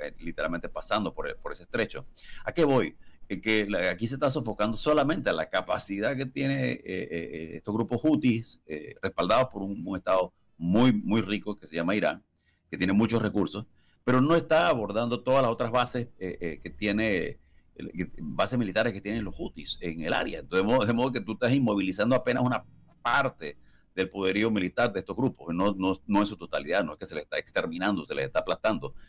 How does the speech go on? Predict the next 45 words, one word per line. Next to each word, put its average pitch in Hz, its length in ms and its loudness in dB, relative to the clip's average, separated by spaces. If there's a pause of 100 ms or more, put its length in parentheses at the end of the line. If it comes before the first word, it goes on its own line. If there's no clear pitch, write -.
(120)
Lo - 60 -14
que 107 80 2
te 98 80 2
quiero 127 140 4
decir 131 160 2
es 127 40 -2
que 131 80 -2
sigue 139 300 4
viva 113 340 0
la 80 100 -2
llama 101 360 0
de 98 60 -2
la - 80 -6
posibilidad 78 440 -4
de, 90 140 -2 (400)
de, 92 200 -4
de 90 140 -2
que - 80 -8
estos 92 220 -4
grupos 98 280 -4
puedan 95 340 2
tomar, 85 520 -2
eh, 69 380 -10
eh, - 180 -20 (1040)
otras 107 280 0
acciones, - 460 -12 (220)
que 76 100 -4
ya 80 100 2
no 92 140 4
es 90 80 -4
solamente 85 380 0
atacar 80 460 -2
navíos, 82 360 0
sino 71 400 -6 (140)
de 147 60 2
otra - 200 0
índole, - 300 -4
¿no? 87 180 -14 (440)
Entonces 107 220 -2
sí 139 120 6
hay 120 120 4
un 104 100 -4
riesgo 85 260 -4
allá 90 100 0
afuera 80 340 -6